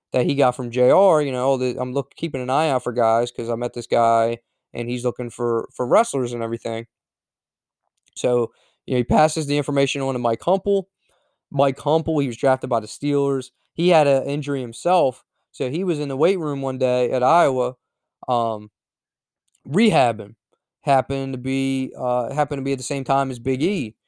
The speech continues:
you know, and they got to talking. And he asked Big E, you know, Big E really didn't have no direction at the time. He was like, you know, "Big E, do you, what do you think about becoming a pro wrestler?"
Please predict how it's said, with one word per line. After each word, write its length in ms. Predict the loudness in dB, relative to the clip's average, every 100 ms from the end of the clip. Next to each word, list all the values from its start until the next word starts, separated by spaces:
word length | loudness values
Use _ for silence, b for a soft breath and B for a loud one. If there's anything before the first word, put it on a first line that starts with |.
| _ _ -6
you 120 | -2
know, 200 | 0 0
and 80 | 2
they 80 |
got 140 | 0 0
to 80 | 2
talking. 540 | 4 4 2 -4 -8 _ _ _ _ -6
And 240 | -2 -2
he 140 | 2 2
asked 280 | 2 0
Big 200 | -2 0
E, 400 | 0 0 -2 -4 -4
you 100 | -4
know, 100 | -2
Big 200 | -2 -2
E 100 | -2
really 220 | 0 -2
didn't 120 | -2
have 80 | -4
no 100 | -6
direction 420 | 0 0 0 -4
at 80 | -8
the 80 | -6
time. 400 | -2 0 0 -4 _ _ _
He 100 | -2
was 80 | 2
like, 140 | 2 0
you 140 | -2 -2
know, 120 | 0
"Big 260 | 2 2
E, 360 | 2 2 0 -4 _ _ _ _ _
do 100 | 0
you, 220 | 2 4 4
what 140 | 2
do 60 | 2
you 60 |
think 180 | 2 0
about 260 | 2 2 0
becoming 300 | -2 -2 -2
a 40 |
pro 160 | 0 2
wrestler?" 500 | 2 2 -2 -8